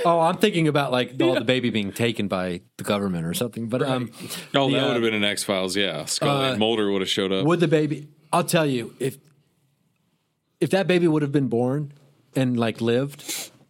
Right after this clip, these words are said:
Speaker 1: who kn-, I have no idea where, I would be living off grid probably somewhere.
Speaker 2: Right.
Speaker 1: Raising a, a super, a Superman?
Speaker 2: Right.
Speaker 1: Uh,
Speaker 2: It's, it's
Speaker 1: <laughs> like,
Speaker 2: some
Speaker 1: I don't, I would be
Speaker 2: like The Boys.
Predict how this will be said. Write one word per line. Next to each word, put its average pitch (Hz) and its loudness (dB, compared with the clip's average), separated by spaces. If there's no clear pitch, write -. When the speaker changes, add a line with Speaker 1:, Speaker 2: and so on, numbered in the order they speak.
Speaker 1:
who 175 2
kn-, - -12
I 160 2
have 135 0
no 120 0
idea 113 -2
where, 98 -8
I 139 2
would 165 0
be 139 0
living 120 0
off 110 -2
grid 107 -4
probably 90 -8
somewhere. 87 -10
Speaker 2:
Right. 135 -2
Speaker 1:
Raising 127 2
a, 107 -2
a 113 -6
super, 165 -2
a 120 -4
Superman? 185 -2
Speaker 2:
Right. 131 -2
Speaker 1:
Uh, 143 2
Speaker 2:
It's, 165 0
it's 208 0
Speaker 1:
<laughs> - -
like, 180 2
Speaker 2:
some 180 2
Speaker 1:
I 170 4
don't, 190 0
I 160 2
would 165 4
be 156 2
Speaker 2:
like 147 -2
The 156 0
Boys. 147 -2